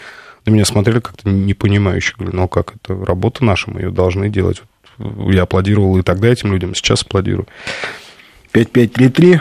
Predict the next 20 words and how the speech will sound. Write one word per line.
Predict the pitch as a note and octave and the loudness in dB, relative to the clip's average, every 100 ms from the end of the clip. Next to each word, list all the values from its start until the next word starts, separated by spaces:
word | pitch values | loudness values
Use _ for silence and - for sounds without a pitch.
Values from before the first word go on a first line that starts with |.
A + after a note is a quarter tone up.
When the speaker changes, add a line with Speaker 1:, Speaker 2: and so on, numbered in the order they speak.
| - | 0
Speaker 2:
это | G2+ - | -4 0
наш | G#2+ A2+ G#2+ A2 | 4 6 4 2
С | - | 0
М | B2 C#3+ | 2 2
С, | - | 2
портал | A2 - G#2 F#2+ | -2 0 0 0
и | |
восемь | F#2+ G#2 G2+ | 0 0 0
девятьсот | G2 G2 A2 G2+ | -2 -2 -4 2
три | C#3 | 2
сто | C#3+ G#2 | 4 0
семьдесят | - A2 G2 F#2+ | 2 2 2 -2
шестьдесят | - F#2 F2+ - F#2+ | -2 -2 -2 -4 -4
три | G#2+ | -4
шестьдесят | F#2+ F#2+ F#2+ F#2+ F2+ E2+ | -2 -2 -4 -4 -6 -4
три. | - C3+ E3 | 2 6 6
У | C3 | 4
нас | F#2 G2 F#2 | 0 0 -2
в | - - | -4 -12
студии | - A2 G2 F#2 | -2 0 0 -2